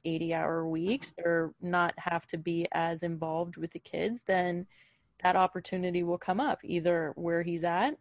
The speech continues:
or at a competitor, you know? So always, yeah, like, never,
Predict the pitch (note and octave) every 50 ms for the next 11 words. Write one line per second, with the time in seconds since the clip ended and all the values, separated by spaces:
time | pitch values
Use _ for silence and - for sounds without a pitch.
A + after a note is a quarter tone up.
0 | _ - F3 F3 F3 F3 F3 F3+ F3+ F3+ - - E3+ E3+ E3+ F3 F3+ F3+ F3 F3
1 | - - _ _ - - G3 G3 - D#4 E4 D4 - - - - F#3+ F#3+ G3+ G#3
2 | G3+ G3+ G3 F#3+ G3+ A3 - - - A3 G#3 G3+ G3+ G3 F#3+ F#3+ G3 - - -
3 | - - - - _ _ _ - G3+ G#3+ B3 C#4+ D4 C#4+ C4 A3 - A#3+ B3+ G3
4 | D#3+ D3+ F3 F3+ G3+ G3+ - A3+ C4 D4+ F4 F4 F4 E4 D4+ B3 A3 G3 - -